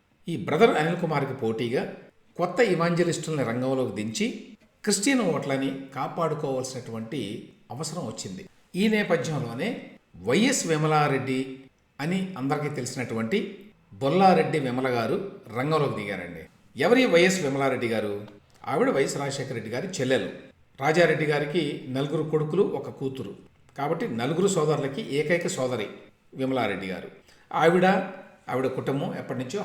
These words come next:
హైదరాబాద్లోనే సెటిల్ అయ్యారు. రెండు వేల ఎనిమిది నుంచే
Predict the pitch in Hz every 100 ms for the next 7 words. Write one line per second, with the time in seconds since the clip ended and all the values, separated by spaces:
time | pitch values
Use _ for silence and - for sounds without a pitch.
0 | - 131 156 156 135 113 110 131 165 -
1 | - 98 107 82 - - _ _ 123 147
2 | 208 233 220 226 233 143 170 196 208 202
3 | 202 185 185 -